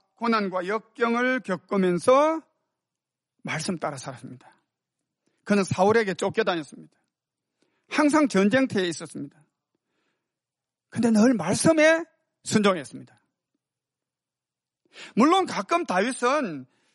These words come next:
넓은 문을 통과하려다가 대가를 지불할 때도 있었습니다. 근데 그때 즉시 돌이켰어요. 그리고 좁은 문으로 들어갔습니다.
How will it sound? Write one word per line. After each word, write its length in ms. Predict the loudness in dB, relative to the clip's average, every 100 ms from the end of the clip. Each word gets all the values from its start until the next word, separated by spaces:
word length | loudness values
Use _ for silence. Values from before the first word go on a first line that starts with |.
| _ _
넓은 480 | -2 2 2 2 2
문을 240 | 4 2 0
통과하려다가 1300 | 0 0 0 -2 -4 -4 -4 -2 -2 0 -2 -4 -12 _ _ _ _ _ _ _ _
대가를 440 | -6 -4 -2 -2 -2
지불할 420 | -4 -4 -4 -4
때도 260 | -6 -6 -6
있었습니다. 500 | -10 -14 -18 -20 _ _ _ _ _ _ _ _ _ _ _ _ _ _ -8
근데 200 | -8 -6
그때 340 | -6 0 -2
즉시 540 | 0 -2 -2 0 2
돌이켰어요. 680 | 4 2 0 -4 -8 -12 -16 _ _ _ _ _ _ _ _ _ _ _ -4
그리고 180 | -2
좁은 300 | 4 4 4
문으로 260 | 2 -2 -4
들어갔습니다. 580 | -8 -10 -12 -16 -18